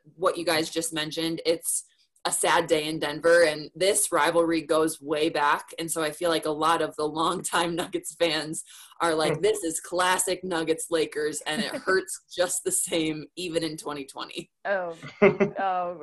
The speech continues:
Speaker 3: I, I, I would piggyback off that, Katie. Um, Jamal Murray, the fact that they've been able to sort of fight and claw and, you know, you know, climb their way up through the first couple of rounds of these playoffs, tell people who probably may not know too much about him,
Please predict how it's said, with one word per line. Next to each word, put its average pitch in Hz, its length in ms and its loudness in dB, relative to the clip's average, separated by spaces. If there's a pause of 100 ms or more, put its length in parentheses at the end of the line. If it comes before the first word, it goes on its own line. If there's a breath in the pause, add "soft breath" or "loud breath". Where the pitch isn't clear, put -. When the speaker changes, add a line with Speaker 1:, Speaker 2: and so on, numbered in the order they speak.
(100)
Speaker 3:
I, 180 160 2
I, 185 200 0
I 180 260 -4
would 185 180 -8
piggyback 190 360 -2
off 170 200 -2
that, 175 260 -2
Katie. 175 440 -8
Um, 185 420 -4 (800 soft breath)
Jamal 349 320 6
Murray, 202 480 2 (180)
the 240 100 0
fact 302 300 4
that 247 240 2
they've 226 240 4
been 208 160 -2
able 202 160 0
to 202 60 0
sort 202 200 -2
of 185 160 -4
fight 208 540 2
and 185 140 -14
claw 202 720 4
and, 185 240 0 (280 soft breath)
you 202 80 -4
know, 180 300 0 (140)
you 214 60 -2
know, 196 120 2
climb 220 300 2
their 208 140 2
way 202 340 2
up 202 280 4
through 208 120 0
the 190 100 -2
first 196 320 -2
couple 185 280 -2
of 170 80 -4
rounds 185 280 -2
of 170 60 -6
these 175 220 -8
playoffs, 196 560 2
tell 349 320 2
people 254 600 0
who 233 160 -4
probably 220 320 2
may 208 140 -4
not 202 160 -2
know 196 140 -2
too 214 200 -8
much 202 240 0
about 175 440 0
him, 170 280 -6